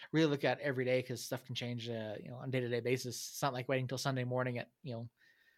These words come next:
nine fifty-nine A M is finishing your lineup. So, all right.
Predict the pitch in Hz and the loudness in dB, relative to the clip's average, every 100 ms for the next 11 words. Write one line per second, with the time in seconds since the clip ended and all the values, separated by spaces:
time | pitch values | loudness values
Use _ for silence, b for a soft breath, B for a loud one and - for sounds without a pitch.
0 | _ _ _ _ _ _ 165 147 143 143 | _ _ _ _ _ _ 4 8 8 6
1 | 135 139 131 131 127 131 127 131 - 135 | 0 2 4 4 4 4 2 -2 -4 -4
2 | 127 127 120 117 123 117 - - 117 113 | -2 -2 -2 -2 -2 -4 -6 -8 -8 -8
3 | 110 _ _ b b b b b - 151 | -12 _ _ b b b b b -2 0
4 | 135 117 127 120 123 | 0 -2 -4 -6 -8